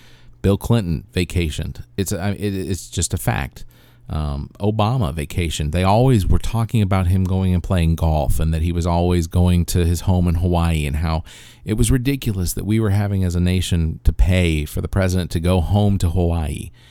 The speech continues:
or to go home to Chicago, or the President Clinton had to go to Arkansas or was going to New York or, or wherever. It's, it's, you take vacations,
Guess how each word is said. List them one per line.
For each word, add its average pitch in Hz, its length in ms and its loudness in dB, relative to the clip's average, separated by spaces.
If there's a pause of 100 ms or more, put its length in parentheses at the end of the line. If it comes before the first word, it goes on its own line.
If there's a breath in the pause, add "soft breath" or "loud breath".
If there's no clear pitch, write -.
(400 loud breath)
or 82 100 -2
to 80 80 -4
go 90 140 2
home 95 260 4
to 92 60 -2
Chicago, 80 540 -2
or 58 160 -8
the - 80 -8
President 85 420 -2
Clinton 90 320 0
had 85 160 2
to 87 60 -4
go 90 160 0
to 87 60 -2
Arkansas 85 760 -2
or 78 120 -8
was 80 120 -8
going 85 300 0
to 92 80 0
New 98 80 4
York 104 560 2
or, 71 300 -6
or 107 80 -6
wherever. 139 420 0 (460 loud breath)
It's, 107 300 -4
it's, - 260 -4 (1000)
you 131 180 6
take 143 220 2
vacations, 117 680 0